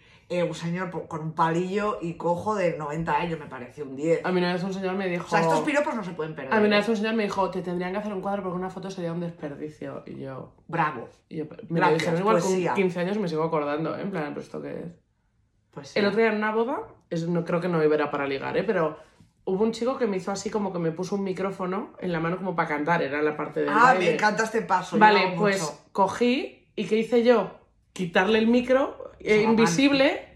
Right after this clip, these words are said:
Speaker 2: No, no, quitarle el micro invisible y ponerme yo a cantar y hacer así como que movía el micro y todo.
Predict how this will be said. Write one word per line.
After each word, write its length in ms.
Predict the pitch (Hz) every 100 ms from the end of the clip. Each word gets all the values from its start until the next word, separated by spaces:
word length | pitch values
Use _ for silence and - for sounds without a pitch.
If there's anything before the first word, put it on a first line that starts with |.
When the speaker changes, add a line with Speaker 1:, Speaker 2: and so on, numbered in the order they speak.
| -
Speaker 2:
No, 100 | 214
no, 120 | 240 294
quitarle 300 | 202 196 233
el 40 |
micro 240 | 247 247 240
invisible 500 | 226 226 247 349 - - -
y 80 | -
ponerme 420 | 175 185 208 226
yo 80 | 185
a 40 | 180
cantar 480 | 202 214 233 254 320
y 60 |
hacer 240 | 202 180 185
así 220 | - 214
como 280 | 202 202 196
que 260 | 208 202
movía 340 | 196 196 185 170
el 80 | 185
micro 220 | 226 277
y 60 |
todo. 340 | 247 208 175